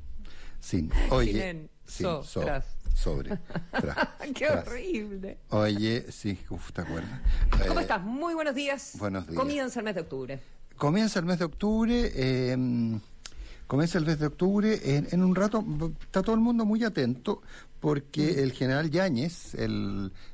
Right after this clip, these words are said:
Speaker 1: eh, dimitido general director de Carabineros, a esta altura ex, pues ya no es dimitido,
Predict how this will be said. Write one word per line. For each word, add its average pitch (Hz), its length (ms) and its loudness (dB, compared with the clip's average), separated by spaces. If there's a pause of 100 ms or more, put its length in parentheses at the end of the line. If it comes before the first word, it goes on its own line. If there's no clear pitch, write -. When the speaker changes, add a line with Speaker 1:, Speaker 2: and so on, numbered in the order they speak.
Speaker 1:
eh, 95 280 0
dimitido 135 640 4
general 113 280 -4
director 110 280 -4
de 113 60 -2
Carabineros, 123 560 2
a 113 80 0
esta 110 140 0
altura 101 280 2
ex, 104 180 -2
pues 92 140 -8
ya 90 80 -2
no 90 80 -4
es 92 60 -4
dimitido, 98 400 -2